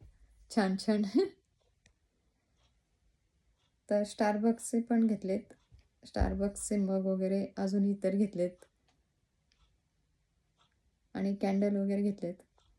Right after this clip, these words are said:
उद्या लास्ट दिवस आहे, मग ख्रिसमसच्या सुट्ट्या लागणार आहेत त्यांना. तर, अ,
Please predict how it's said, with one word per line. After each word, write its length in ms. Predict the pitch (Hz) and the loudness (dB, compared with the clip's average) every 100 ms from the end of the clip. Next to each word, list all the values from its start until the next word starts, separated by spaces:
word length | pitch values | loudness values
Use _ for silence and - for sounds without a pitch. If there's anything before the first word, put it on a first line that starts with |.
| _ _ _ _ _ _ _ _ _ _ _ _ - _ _ _ _ _ _ _ _ - | _ _ _ _ _ _ _ _ _ _ _ _ -20 _ _ _ _ _ _ _ _ 0
उद्या 260 | 226 254 | 4 6
लास्ट 340 | 240 254 254 240 | 6 6 2 4
दिवस 400 | 240 220 220 - | 6 6 4 4
आहे, 220 | 294 - _ _ _ _ _ _ _ | 2 0 _ _ _ _ _ _ _
मग 160 | 220 226 - | 2 2 2
ख्रिसमसच्या 800 | 262 262 240 233 262 254 - 247 | 6 6 6 4 6 4 2 -10
सुट्ट्या 340 | - 254 247 226 | 2 2 6 6
लागणार 300 | 233 196 175 | 6 4 0
आहेत 120 | 180 - | 0 0
त्यांना. 260 | 175 185 359 - _ _ _ _ _ _ _ _ _ _ _ _ _ _ _ _ _ _ _ - | 0 0 0 -4 _ _ _ _ _ _ _ _ _ _ _ _ _ _ _ _ _ _ _ 0
तर, 200 | 208 196 | 0 2
अ, 180 | 190 | 0